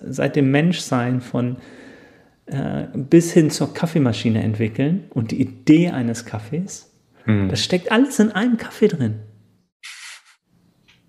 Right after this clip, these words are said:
Speaker 1: Das heißt, der Kaffee ist nicht das, was er zu sein scheint. Der Kaffee ist nicht Kaffee. Der Kaffee ist das Universum.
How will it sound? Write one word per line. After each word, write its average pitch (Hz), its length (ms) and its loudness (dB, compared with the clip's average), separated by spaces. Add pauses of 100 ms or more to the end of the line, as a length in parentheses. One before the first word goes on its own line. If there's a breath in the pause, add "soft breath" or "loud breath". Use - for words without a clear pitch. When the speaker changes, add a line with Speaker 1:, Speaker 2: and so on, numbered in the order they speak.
(400)
Speaker 1:
Das - 280 -2
heißt, 160 580 2
der 131 100 4
Kaffee 180 420 4
ist 156 240 2
nicht 170 400 4
das, 147 220 2
was 151 160 0
er 143 120 0
zu - 160 -6
sein 123 400 0
scheint. 113 640 -6 (300)
Der 120 80 0
Kaffee - 380 0
ist 135 200 -2
nicht 147 280 -2
Kaffee. - 460 -4 (680 soft breath)
Der 117 80 -4
Kaffee 147 400 0
ist 135 180 0
das 120 140 -2
Universum. 131 720 0